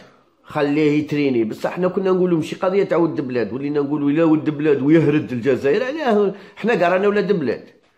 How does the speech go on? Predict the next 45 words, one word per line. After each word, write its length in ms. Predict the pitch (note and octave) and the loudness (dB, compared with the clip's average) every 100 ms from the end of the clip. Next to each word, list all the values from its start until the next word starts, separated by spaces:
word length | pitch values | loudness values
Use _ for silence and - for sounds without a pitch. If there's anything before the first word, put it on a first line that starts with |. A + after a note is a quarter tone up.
| _ _ _ _ _ _ _ _ _ | _ _ _ _ _ _ _ _ _
وحنا 260 | C3+ D3+ F3+ | -4 0 2
يا 140 | F3+ | 4
كاع 180 | D#3 D3 | 2 0
ما، 240 | D#3 D#3 D#3+ | -2 0 2
ما 120 | F3 | 2
لا 120 | F3+ | 2
غير 160 | F3+ G3 | 2 2
ماجر 300 | G3+ C#3+ C#3 | 0 0 -2
اللي 160 | D#3 | -2
لعبوا 280 | E3 E3+ F3 | -2 -2 -2
في 120 | E3 | 0
ليكيب 360 | F3 F3 D#3+ - | -2 0 -2 -2
تما، 200 | F#3 F#3 | -2 0
غير 180 | E3 G#3+ | 2 0
الجيل 380 | D3+ G#3 E3+ | 2 0 0
تاع 120 | F3+ C3 | -2 -2
كاترفاندو 540 | F#3+ F3+ F#3 F#3+ D#3+ | -4 -4 -2 0 0
اللي 140 | E3 | 0
لعب 180 | G3 F3+ | 0 -2
في 120 | F3+ | -4
ليكيب 280 | F#3 F3 F3 | -6 -4 -4
ناسيونال، 360 | E3+ E3+ G3 F#3+ | -4 -2 0 4
هذوك 320 | F3+ G3 F#3+ | 2 2 -2
هما 360 | G3+ G3 F3+ - - _ | 0 0 -2 -4 -16 _
ولا 140 | D#3+ D#3+ | -2 0
اللي 220 | F#3 A3 | 2 2
ربحوا 300 | E3+ G3 G3+ | 0 0 2
لالمان 360 | G3 G3 F#3+ | 2 2 0
كاترفاندو، 520 | F#3+ F#3+ F3+ F#3 F3+ F#3+ | -2 -2 0 -2 2 2
هذوك 220 | F#3+ G#3 | 2 0
هما 140 | G#3+ | 2
ولاد 220 | G#3 G3 | 2 2
الجزائر، 400 | E3 E3 D3+ B2 | 0 -2 0 -2
حنا 160 | B2 D3 | -2 -6
ماشي 140 | C3 | -4
ولاد 120 | E3 D3+ | -6 -6
الجزائر. 360 | C#3 A#2 F2 - _ _ _ _ | -6 -6 -8 -10 _ _ _ _
هذا 180 | A2+ D#3+ | -2 -2
مكان. 240 | F3 - E2 - _ _ _ _ _ _ _ | -2 -6 -14 -18 _ _ _ _ _ _ _
نتوما 300 | C#3 C#3+ F#3 | -4 0 2
هذه 120 | G#3+ | 0
تبان 240 | E3+ F3+ | 0 0
لكم 160 | D#3 C3+ | 0 -4
كيما 240 | G#3 F3+ | -4 -4
هكا، 300 | B2 F#2+ - | -4 -6 -10